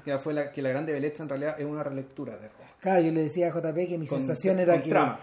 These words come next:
Speaker 1: pero sí,
Speaker 2: mi,
Speaker 1: un
Speaker 2: mi
Speaker 1: poco más de
Speaker 2: sensación
Speaker 1: trama.
Speaker 2: es que Sorrentino en el fondo evoca el espectro de
Speaker 1: Sí.
Speaker 2: Fellini, y ese espectro es el que dirige la película.
Speaker 1: Claro, o sea, el, que en el fondo son los mismos temas, es decir, el joven provinciano que llega a la ciudad,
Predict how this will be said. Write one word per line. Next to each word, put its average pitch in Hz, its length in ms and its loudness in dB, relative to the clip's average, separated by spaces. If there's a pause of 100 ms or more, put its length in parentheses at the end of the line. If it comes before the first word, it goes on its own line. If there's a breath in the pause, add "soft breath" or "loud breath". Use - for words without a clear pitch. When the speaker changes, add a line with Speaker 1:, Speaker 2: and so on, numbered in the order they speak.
Speaker 1:
pero 180 160 -2
sí, 160 60 0
Speaker 2:
mi, 165 120 6
Speaker 1:
un 180 160 2
Speaker 2:
mi 165 80 4
Speaker 1:
poco 180 60 2
más 165 80 4
de 160 80 4
Speaker 2:
sensación 180 220 4
Speaker 1:
trama. 185 40 2
Speaker 2:
es 185 60 0
que 185 100 -6
Sorrentino 165 580 -2
en 170 100 -4
el 139 80 -6
fondo 180 280 -2
evoca 170 240 4
el 139 80 -4
espectro 180 520 -4
de 202 120 -2
Speaker 1:
Sí. 170 60 -8
Speaker 2:
Fellini, 208 520 0 (400 loud breath)
y 170 80 4
ese 156 160 2
espectro 202 420 8
es 208 80 8
el - 40 -8
que 196 100 6
dirige 185 280 6
la 156 120 4
película. 147 380 -2
Speaker 1:
Claro, 139 280 -4 (240)
o - 40 -20
sea, 135 220 -6
el, 127 180 -8 (140)
que - 100 -12
en - 40 -10
el - 40 -20
fondo 139 180 -8
son 143 160 -8
los 127 80 -4
mismos 143 300 -6
temas, 156 280 -2
es 135 60 -12
decir, 139 340 -10
el 117 80 -14
joven 143 280 -8
provinciano 135 480 -6
que 135 100 -6
llega 131 160 -4
a - 20 -4
la 135 80 -6
ciudad, 143 340 -6